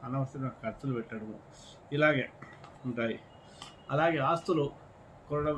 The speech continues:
విషయంలో కూడా కొంత జాగ్రత్త పడాల్సిన అవసరం ఉంది, లేకపోతే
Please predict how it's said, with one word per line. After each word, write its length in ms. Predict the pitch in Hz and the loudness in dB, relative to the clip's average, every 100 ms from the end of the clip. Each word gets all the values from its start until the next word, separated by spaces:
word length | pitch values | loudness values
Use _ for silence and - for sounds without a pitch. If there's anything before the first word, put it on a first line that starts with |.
| 135 | 0
విషయంలో 300 | 160 160 147 | -2 -2 -2
కూడా 140 | 143 143 131 | 0 -2 0
కొంత 160 | 127 120 | -2 0
జాగ్రత్త 300 | 131 135 156 139 | 2 2 0 0
పడాల్సిన 280 | 131 123 117 | 0 -2 -4
అవసరం 260 | 117 143 131 113 | -6 0 0 0
ఉంది, 160 | 107 113 - - - - | -4 -8 -12 -10 -8 -4
లేకపోతే 360 | 147 151 151 | -2 -2 -2